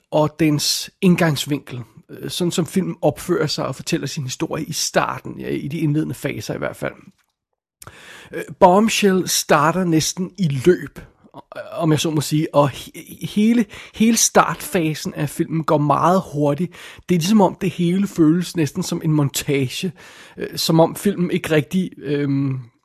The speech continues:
kommer rigtig i gang, fordi den skal sådan have etableret en masse, som om den ikke rigtig sådan slapper af og fortæller sin historie, fordi der foregår simpelthen så meget. Øhm, altså, vi starter filmen med at få voiceover fra Megyn Kelly, og hun,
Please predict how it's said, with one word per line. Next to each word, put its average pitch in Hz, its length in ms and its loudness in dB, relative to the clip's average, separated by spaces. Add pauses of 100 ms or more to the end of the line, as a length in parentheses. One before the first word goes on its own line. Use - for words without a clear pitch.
(460)
kommer 156 280 2
rigtig 165 300 2
i - 20 -8
gang, 160 400 2
fordi 165 220 -6
den 151 60 -8
skal 151 200 -6
sådan 180 140 2
have 165 160 0
etableret 170 640 0
en 165 100 0
masse, 143 380 -2
som 170 140 -4
om 156 100 -4
den 165 80 -4
ikke 185 140 -2
rigtig 160 200 -4
sådan 180 200 -4 (160)
slapper 156 300 0
af 160 200 -4
og 180 60 -4
fortæller - 300 -4
sin 156 160 -6
historie, 175 400 0
fordi 170 160 -4
der 165 120 -6
foregår 151 400 0
simpelthen 151 300 -4
så 151 120 -6
meget. 139 420 -2 (480)
Øhm, 160 360 2 (340)
altså, - 240 0 (500)
vi 175 160 -4
starter 196 400 6
filmen 190 340 2
med 185 100 4
at 139 120 2
få 151 560 4
voiceover 175 600 6
fra 170 140 -2
Megyn 147 320 4
Kelly, 170 580 6
og 143 280 -2
hun, 160 340 -2